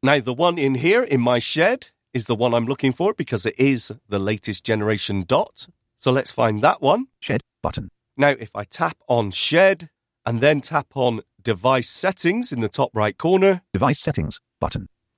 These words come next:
Speaker 1: I will find this new feature.
Speaker 2: Ultrasound motion detection capable button.
Speaker 1: So when you tap on that, you will find a couple of different options. You can enable or disable presence detection and even change the sensitivity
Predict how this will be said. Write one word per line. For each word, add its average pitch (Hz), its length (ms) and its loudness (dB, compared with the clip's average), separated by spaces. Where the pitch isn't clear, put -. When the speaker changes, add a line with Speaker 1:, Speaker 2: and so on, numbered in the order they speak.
Speaker 1:
I 110 120 0
will 107 160 -4
find 110 380 0
this 117 260 -4
new 160 500 0
feature. 247 480 -2
Speaker 2:
Ultrasound 101 460 -2
motion 92 240 0
detection - 360 -4
capable - 360 -8
button. 90 300 -6
Speaker 1:
So 156 140 2
when 151 180 2
you 131 80 -4
tap - 480 -2
on 123 180 0
that, 135 300 0
you 156 120 -4
will 180 140 -2
find 135 420 0
a 170 60 -14
couple - 340 -2
of 98 100 -6
different 110 340 -4
options. 220 520 0
You 185 100 -2
can 117 260 0
enable 123 560 4
or 110 160 0
disable 139 680 0
presence 117 420 -2
detection 143 680 0
and - 140 2
even 185 460 2
change 160 480 2
the 135 340 0
sensitivity 127 1200 -2